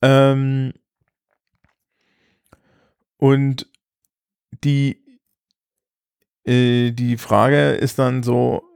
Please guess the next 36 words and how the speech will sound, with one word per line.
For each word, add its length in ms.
ähm, 640
ja, 320
äh, 320
t-, 120
was 260
machen 340
die 160
da? 200
Ja, 240
naja, 260
also 180
was 100
macht 140
dieser 160
Digitalpakt? 600
Der 60
Digitalpakt 720
sind, 360
ähm, 400
vier 240
oder 100
fünf 240
Milliarden 460
Euro, 320
boah, 360
keine 240
Ahnung, 280
ich 160
glaube, 240
es 80
sind 180
fünf 520
Mi-, 200
es 140
sind 160
fünf 260